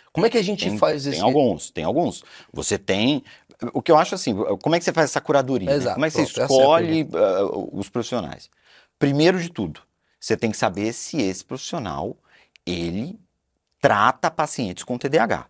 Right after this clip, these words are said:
Speaker 2: Então,
Speaker 1: Sim.
Speaker 2: isso já é o, o, o, um sinal de que ele pode vir a entender bem do T D A H,
Speaker 1: Sim.
Speaker 2: certo? É, até mesmo porque tem pessoas que tão tratando ansiedade e depressão anos na vida,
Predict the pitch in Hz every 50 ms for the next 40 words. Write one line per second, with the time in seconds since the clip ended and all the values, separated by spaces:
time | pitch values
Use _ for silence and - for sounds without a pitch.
0 | _ _ _ _ _ _ _ _ _ _ _ _ _ - - - 123 107 98 104
1 | 117 131 - - 139 135 143 120 95 85 90 101 107 - - - - - - -
2 | - - - 92 87 - - 92 - - - - - - - 117 143 160 - -
3 | - 247 240 202 143 113 110 104 104 107 113 135 170 233 330 440 - - _ _
4 | - 107 113 143 180 - - 160 151 127 113 110 117 170 226 - _ - 123 110
5 | 113 120 135 151 202 247 226 135 131 135 139 165 190 202 214 208 - 226 214 196
6 | 208 208 247 175 143 131 139 - - - - - 240 277 277 214 110 - - _
7 | - - - 117 107 107 95 113 143 - _ _ _ _ - - _ _ _ _
8 | _ _ _ - - 117 120 117 - 113 117 - 143 143 156 175 175 170 170 151
9 | - 135 110 - - 117 131 160 196 214 - - _ _ - - _ _ _ _
10 | _ - 143 147 151 147 156 - - 151 131 - - 131 - 151 139 127 147 135
11 | 123 - 120 110 107 110 117 113 113 - 131 120 92 98 95 92 85 82 85 110
12 | 104 - 107 101 - - 110 104 117 143 175 208 214 180 151 123 101 87 82 104
13 | 123 123 110 101 107 123 -